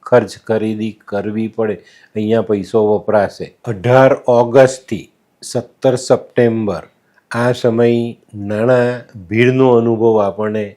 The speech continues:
બહુ ચોક્કસ રીતે થાય. આના પછી એકત્રીસ ઓક્ટોબર પછી તમારે નાણાકીય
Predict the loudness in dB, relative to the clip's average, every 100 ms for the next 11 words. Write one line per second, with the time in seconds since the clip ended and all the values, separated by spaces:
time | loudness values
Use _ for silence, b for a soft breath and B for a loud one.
0 | -8 -4 -2 -4 -6 -4 -4 -4 -10 -8
1 | -8 -6 -8 -10 -10 -4 4 6 6 4
2 | 0 -4 -8 -8 -2 -2 0 -2 0 -2
3 | -4 -4 -2 2 2 2 0 -2 -6 -12
4 | -8 -6 -4 -4 -4 -2 -2 -2 -4 -2
5 | 0